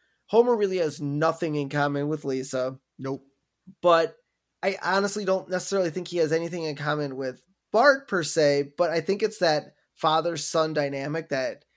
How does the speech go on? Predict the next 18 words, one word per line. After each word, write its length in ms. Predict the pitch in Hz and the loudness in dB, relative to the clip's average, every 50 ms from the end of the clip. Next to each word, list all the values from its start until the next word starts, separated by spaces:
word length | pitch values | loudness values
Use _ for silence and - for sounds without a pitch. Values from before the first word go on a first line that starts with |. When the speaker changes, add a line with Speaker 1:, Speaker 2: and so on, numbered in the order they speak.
| _ _ _ _ _ | _ _ _ _ _
Speaker 1:
he's 180 | - 160 151 | -8 -4 -4
like, 140 | 156 147 147 | -4 -4 -2
"Oh 100 | - 196 | -2 0
my 140 | 196 190 175 | 2 2 2
God, 320 | 156 170 170 160 147 135 127 | 2 0 0 0 -2 -4 -6
my 160 | 131 139 139 | -8 -10 -8
son, 720 | 135 - - - - 175 190 196 170 - 120 120 127 143 _ _ _ _ _ _ _ _ - | -8 -8 -10 -4 0 2 4 4 4 2 -2 -8 -14 -18 _ _ _ _ _ _ _ _ -2
I 100 | 160 160 | 0 0
can 200 | 151 156 170 156 | 0 0 -2 -6
be 440 | 147 160 156 147 143 135 131 120 - _ _ | -6 -4 -4 -4 -4 -4 -6 -10 -14 _ _
proud 380 | - - 190 208 220 220 185 | -2 2 4 4 4 4 4
of 160 | 175 156 - - | 2 2 0 -2
him 340 | 151 135 135 127 127 123 | -6 -6 -6 -8 -12 -16
for 440 | - - - - 143 139 135 135 127 123 | -18 -16 -12 -8 -8 -6 -6 -8 -10 -12
Speaker 2:
Yes. 80 | - | -10
Speaker 1:
doing 680 | - 160 165 165 160 156 151 143 143 135 131 127 - - _ _ _ | -8 -4 -2 0 0 0 0 0 -4 -6 -8 -12 -14 -18 _ _ _
this." 760 | 147 135 123 139 175 180 160 127 123 147 - - - - - _ _ _ _ _ _ - | -20 -10 -4 0 2 2 2 2 0 -4 -10 -12 -14 -16 -20 _ _ _ _ _ _ -16
Speaker 2:
Yeah. 220 | 139 135 123 | -12 -12 -12